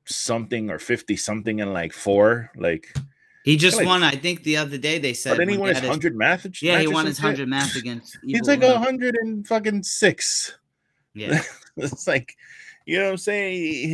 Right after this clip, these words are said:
Speaker 1: he, losses for him, they, they don't mean shit, bro. It's like
Speaker 2: He's
Speaker 1: the most, one of the
Speaker 2: established.
Speaker 1: Yeah, he's one of the most over guys in wrestling. Like, and since it's a Texas death match, I was assuming that, that was kinda why I was going with, uh,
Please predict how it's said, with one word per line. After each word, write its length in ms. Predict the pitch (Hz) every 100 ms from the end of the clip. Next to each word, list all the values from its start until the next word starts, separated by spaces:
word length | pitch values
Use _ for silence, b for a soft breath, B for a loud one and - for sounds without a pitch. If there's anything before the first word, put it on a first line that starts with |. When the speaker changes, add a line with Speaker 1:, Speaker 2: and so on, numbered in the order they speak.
| 170
Speaker 1:
he, 60 |
losses 400 | 165 180 - 208
for 120 | 196 190
him, 200 | 196 185
they, 100 | 180
they 180 | 175
don't 220 | 180 185 190
mean 180 | 185
shit, 380 | 180 - 175 -
bro. 180 | 117 131
It's 120 | 135
like 100 | 143
Speaker 2:
He's 120 | 202
Speaker 1:
the 60 | -
most, 140 | 170 135
one 160 | 143 113
of 60 |
the 60 | 135
Speaker 2:
established. 300 | 151 - - _ _ _ _ _ -
Speaker 1:
Yeah, 200 | 185 139
he's 120 | 95
one 120 | 139
of 60 | 156
the 60 |
most 200 | 147 143 -
over 220 | 143 143
guys 240 | 120 135
in 120 | 117 98
wrestling. 400 | 123 110 76 78
Like, 260 | 78 78 _ B B B -
and 120 | 104
since 180 | 120 110
it's 140 | 117 113
a 60 |
Texas 540 | 107 - - - 151 -
death 280 | - 131 110
match, 240 | 95 85
I 60 | 82
was 160 | 87
assuming 420 | 82 - 101 90 82
that, 220 | 82 -
that 80 | 87
was 140 | 90
kinda 260 | - 98 85
why 200 | 82 80
I 60 |
was 180 | 80 73
going 300 | 80 85 80
with, 220 | 78 73 -
uh, 220 | 73